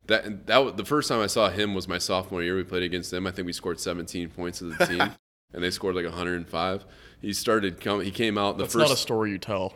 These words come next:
Speaker 1: Oh, it was unreal.
Speaker 3: <laughs> It's
Speaker 1: Well,
Speaker 3: embarrassing.
Speaker 1: that's what happens when you go
Speaker 2: This
Speaker 1: into
Speaker 2: is
Speaker 1: the
Speaker 2: the
Speaker 1: inner cities
Speaker 2: highlights.
Speaker 1: playing against, when you're a bunch of white
Speaker 3: Oh,
Speaker 1: boys and
Speaker 3: they're
Speaker 1: going against
Speaker 3: good.
Speaker 1: it. They're, and he comes out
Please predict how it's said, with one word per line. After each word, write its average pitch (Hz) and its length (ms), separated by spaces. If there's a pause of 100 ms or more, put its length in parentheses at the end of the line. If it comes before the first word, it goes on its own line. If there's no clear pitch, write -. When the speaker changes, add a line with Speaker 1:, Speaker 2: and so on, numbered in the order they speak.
(160)
Speaker 1:
Oh, 123 160
it 107 60
was 101 120
unreal. 107 360
Speaker 3:
<laughs> 87 40
It's - 80
Speaker 1:
Well, 131 100
Speaker 3:
embarrassing. 110 380
Speaker 1:
that's 107 80
what 104 120
happens 143 320
when 110 80
you 107 80
go 113 140
Speaker 2:
This 110 100
Speaker 1:
into - 0
Speaker 2:
is 104 60
Speaker 1:
the 107 80
Speaker 2:
the 110 40
Speaker 1:
inner 117 140
cities 156 100
Speaker 2:
highlights. 123 300
Speaker 1:
playing 117 180
against, 107 260 (140)
when 110 160
you're 110 100
a 104 40
bunch 113 160
of 113 60
white 107 120
Speaker 3:
Oh, 117 60 (100)
Speaker 1:
boys 107 140
and 110 100
Speaker 3:
they're 110 80
Speaker 1:
going 110 200
against 160 240
Speaker 3:
good. 127 100
Speaker 1:
it. 123 160
They're, 123 280 (340)
and 123 120
he 147 60
comes 139 280
out 120 240